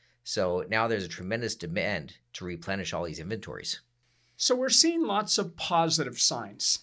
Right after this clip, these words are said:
Speaker 2: Let's talk about some of the things that everyone worries about. You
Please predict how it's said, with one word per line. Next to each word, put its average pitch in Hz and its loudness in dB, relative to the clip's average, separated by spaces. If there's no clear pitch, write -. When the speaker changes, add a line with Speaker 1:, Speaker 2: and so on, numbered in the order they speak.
Speaker 2:
Let's 233 0
talk 233 -4
about 175 0
some 196 0
of 185 -8
the 165 0
things 160 -2
that 131 -2
everyone 147 2
worries 131 -6
about. 107 -14
You 196 -6